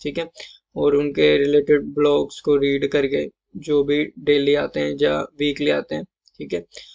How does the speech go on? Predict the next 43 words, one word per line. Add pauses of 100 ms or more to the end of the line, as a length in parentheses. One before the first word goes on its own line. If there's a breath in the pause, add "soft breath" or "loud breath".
(200)
तो
या
online
कम्युनिटीज
से,
अ,
से (180)
बातचीत
करके,
ठीक
है, (440 loud breath)
तो
ऐसे
आप
उनके
साथ
कनेक्टेड
रह
सकते
हो। (500 loud breath)
Next
क्या
है
कि,
अ,
उनके
related
जो
भी
कोई
online
webinars
हो
रहे
हैं,
workshops
हो
रही
है,
conferences
हो
रही
हैं,